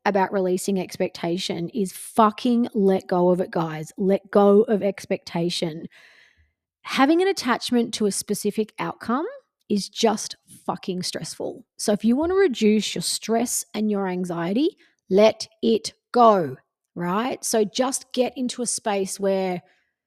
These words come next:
well, what will happen will happen, right? I have recently been dealing with some corporate environments in an interview type scenario,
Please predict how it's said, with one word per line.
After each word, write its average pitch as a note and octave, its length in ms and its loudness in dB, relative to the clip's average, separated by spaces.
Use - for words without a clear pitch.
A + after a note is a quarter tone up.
well, F3 140 -2
what F#3+ 180 0
will A3 100 -2
happen A3+ 340 -4
will A3+ 60 -2
happen, A3 440 -6
right? A3+ 440 -4
I A#3+ 720 4
have G#3+ 240 -2
recently G3+ 460 -2
been F#3+ 400 -4
dealing F#3 320 -2
with F3+ 160 -2
some F#3+ 160 -4
corporate F#3 360 -2
environments F3 600 -4
in G#3+ 100 -2
an F3+ 80 0
interview F#3+ 540 -2
type E3+ 300 -6
scenario, F3 760 -2